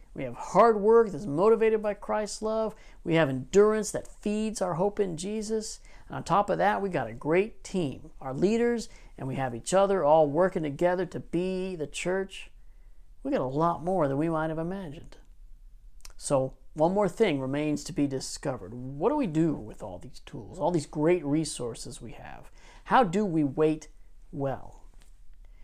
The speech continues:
And I want to end our time together sharing how we should respond. What should the result of all these great tools be? And for that, I want us to turn to the last part of this chapter. Look with me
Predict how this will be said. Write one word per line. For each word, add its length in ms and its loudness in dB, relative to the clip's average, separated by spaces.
And 80 -4
I 40 2
want 140 4
to 60 -4
end 180 2
our 80 4
time 320 -4
together 300 0
sharing 400 -4
how 260 -2
we 140 0
should 340 -2
respond. 640 -4
What 280 4
should 200 -2
the 80 4
result 600 2
of 80 -6
all 320 2
these 160 -4
great 360 0
tools 520 -8
be? 320 -16
And 100 -6
for 120 0
that, 200 6
I 60 2
want 160 2
us 120 -2
to 80 -12
turn 320 0
to 100 -6
the 80 -2
last 420 -2
part 380 -2
of 180 -4
this 160 -8
chapter. 460 -4
Look 260 -2
with 220 -2
me 320 -2